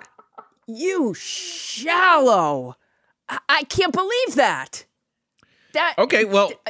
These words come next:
Speaker 1: he-, here we're just talking about having a mission, the importance of the club, and steady as she goes, and you're reading Cosmo?
Speaker 2: All right, all right, all right. I'm sorry. Well, let's, let's have, let's go to Bonnie Burns. Bonnie Burns, tell us about chapters thirty-four to thirty-nine or whatever it was, 'cause you,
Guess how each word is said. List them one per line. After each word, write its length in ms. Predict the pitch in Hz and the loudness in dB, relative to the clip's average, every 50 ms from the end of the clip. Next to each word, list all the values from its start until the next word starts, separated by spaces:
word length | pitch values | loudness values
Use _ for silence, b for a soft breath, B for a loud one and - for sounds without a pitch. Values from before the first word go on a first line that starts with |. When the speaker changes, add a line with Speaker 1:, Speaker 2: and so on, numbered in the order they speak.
| - _ | -14 _
Speaker 1:
he-, 200 | _ 220 - 302 - _ | _ -16 -16 -16 -14 _
here 200 | 254 302 381 403 | -2 -2 0 2
we're 80 | 403 403 | 0 0
just 220 | 277 392 370 - | 0 -2 -2 0
talking 200 | 359 330 339 302 | 0 0 2 2
about 180 | 302 302 247 233 | 2 2 2 2
having 280 | 226 220 196 185 160 | 2 0 0 -2 -6
a 60 | 151 | -4
mission, 760 | 151 165 190 254 - 453 403 - - 415 415 415 403 403 403 349 - - | -4 -2 -2 0 0 0 0 0 -2 0 0 0 0 -2 -4 -6 -6 -4
the 140 | 202 214 214 | -4 -2 -2
importance 480 | 196 170 - 262 269 277 214 220 - 226 | -2 -4 0 0 0 0 0 -2 0 0
of 160 | 208 160 147 | -2 0 0
the 120 | 170 151 b b b b b b | -2 -2 b b b b b b
club, 500 | _ 453 - 403 403 415 427 403 381 311 - - - | _ -14 -4 0 2 4 4 2 2 0 -8 -2 -2
and 320 | 220 214 175 175 - - | -2 -2 -2 -6 -8 -6
steady 580 | - - - - - - - 254 240 233 226 208 | -6 -6 -4 -4 -6 0 2 2 2 4 2 0
as 100 | 185 160 | 0 -2
she 200 | - - - 202 | -2 -4 -4 -4
goes, 600 | 175 - 320 359 381 415 427 415 415 370 285 - - | -4 0 0 2 2 2 2 2 0 0 -2 -4 -2
and 100 | - 277 | -2 0
you're 140 | 285 302 330 | 0 0 0
reading 280 | 381 392 370 330 254 - _ _ _ _ _ _ _ _ _ | 0 0 0 0 0 -2 _ _ _ _ _ _ _ _ _
Cosmo? 580 | - - - - - 254 269 302 392 339 330 440 480 466 466 494 494 494 508 427 - _ _ _ _ _ _ _ _ _ _ _ _ _ _ _ | -10 -10 -8 0 2 4 4 4 2 2 0 -2 -2 0 4 4 4 4 4 0 -4 _ _ _ _ _ _ _ _ _ _ _ _ _ _ _
Speaker 2:
All 100 | 196 233 | -2 0
right, 200 | 269 311 320 277 | 2 2 4 4
all 80 | 254 254 | 4 4
right, 180 | 285 320 294 | 4 4 6
all 60 | 277 | 4
right. 140 | 294 277 240 | 4 4 4
I'm 120 | 180 170 175 | 2 0 0
sorry. 360 | - - 226 302 294 196 143 | 0 2 4 4 4 4 2
Well, 140 | 135 147 165 | 0 0 2
let's, 220 | 208 247 - - | 2 0 0 0
let's 180 | 185 214 233 - | -2 -2 0 2
have, 260 | 208 220 233 196 170 | 0 0 0 -2 -2
let's 140 | 202 233 - | -2 -2 0
go 100 | - 247 | 2 2
to 80 | 247 233 | 2 4
Bonnie 260 | 190 226 262 262 254 | 2 2 2 2 2
Burns. 300 | 226 277 247 170 127 110 | 2 2 2 2 0 0
Bonnie 220 | - 202 220 226 233 | 0 0 2 2 2
Burns, 320 | 208 214 180 143 120 - | 2 2 2 2 0 0
tell 180 | - 202 180 196 | 0 2 4 4
us 180 | 196 - - 185 | 2 2 0 0
about 300 | 170 160 170 160 160 - | 2 2 4 2 2 2
chapters 340 | - 160 151 147 151 143 | 2 0 0 0 -4 -8
thirty-four 640 | - - 147 147 147 147 143 - _ 147 135 135 131 | -2 -2 0 0 0 -2 -4 -4 _ 0 2 2 2
to 80 | 127 123 | 0 0
thirty-nine 460 | - 131 123 120 120 117 117 113 107 | 0 0 -2 0 0 0 0 0 0
or 40 | 101 | 0
whatever 280 | 92 90 90 87 82 92 | 0 0 0 0 0 -2
it 40 | 82 | -2
was, 220 | 82 80 80 76 | -4 -4 -6 -6
'cause 220 | - - 98 - - | -4 -6 -6 -4 -2
you, 320 | 113 123 120 117 110 101 | 0 0 0 0 -4 -8